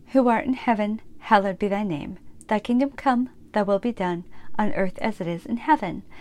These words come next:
Give us this day our daily bread, and forgive us our trespasses, as we forgive those who trespass against us.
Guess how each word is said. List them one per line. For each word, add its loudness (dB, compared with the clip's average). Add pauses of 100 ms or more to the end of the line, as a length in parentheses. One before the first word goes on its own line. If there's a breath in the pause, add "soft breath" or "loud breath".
(280 loud breath)
Give 0
us -2
this 0
day 0 (200)
our -4
daily 0
bread, 4 (320 loud breath)
and 2
forgive 2
us -4
our 0
trespasses, -8 (260 loud breath)
as -2
we -2
forgive -2
those 0
who 0
trespass -4
against -6
us. -10